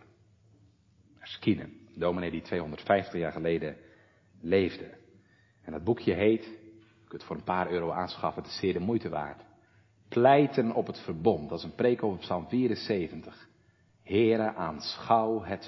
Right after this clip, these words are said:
verbond. En daar wil ik graag mee afsluiten, want ik vond dat zo mooi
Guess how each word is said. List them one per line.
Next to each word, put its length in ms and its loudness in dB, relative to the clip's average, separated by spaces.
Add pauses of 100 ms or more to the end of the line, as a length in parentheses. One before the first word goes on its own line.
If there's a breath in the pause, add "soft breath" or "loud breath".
verbond. 680 -6 (1500 soft breath)
En 100 -8
daar 100 -4
wil 120 0
ik 260 -4 (180)
graag 280 -2
mee 120 -6
afsluiten, 460 -4
want 120 -8
ik 100 -14
vond 140 -8
dat 140 -6
zo 180 0
mooi 380 -4